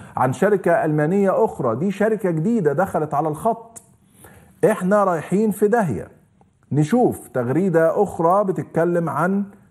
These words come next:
مية سفينة. عملوا إيه المية سفينة؟ من حساب أنا العربي: "بسبب هجمات الحوثيين، أكثر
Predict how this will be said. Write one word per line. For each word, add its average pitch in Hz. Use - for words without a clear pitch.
مية 202
سفينة. 160
عملوا 147
إيه 165
المية 151
سفينة؟ 202
من 107
حساب 131
أنا 131
العربي: 190
"بسبب 139
هجمات 127
الحوثيين، 113
أكثر 160